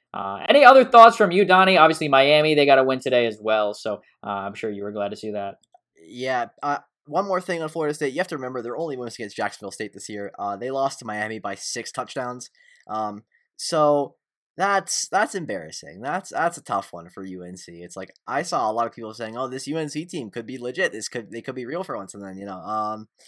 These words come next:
Speaker 2: maybe not. Sorry,
Speaker 1: Not
Speaker 2: guys.
Speaker 1: quite.
Speaker 2: Get 'em
Speaker 1: Yeah.
Speaker 2: next year, you know. Um, the A C C is bad. Just let it happen. Like, uh, at this point, i-, it's Clemson than everybody else, and this is what we expected.
Speaker 1: Yeah, that is, uh,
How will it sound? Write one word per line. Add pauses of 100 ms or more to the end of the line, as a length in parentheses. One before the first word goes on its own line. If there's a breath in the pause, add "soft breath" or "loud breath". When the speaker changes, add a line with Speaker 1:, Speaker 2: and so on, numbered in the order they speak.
(840 loud breath)
Speaker 2:
maybe
not.
Sorry,
Speaker 1:
Not
Speaker 2:
guys.
Speaker 1:
quite. (160)
Speaker 2:
Get
'em
Speaker 1:
Yeah.
Speaker 2:
next
year,
you
know.
Um, (1120)
the
A
C
C
is
bad.
Just
let
it
happen.
Like,
uh,
at
this
point, (160)
i-,
it's
Clemson
than
everybody
else,
and
this
is
what
we
expected. (1040)
Speaker 1:
Yeah, (120)
that
is,
uh,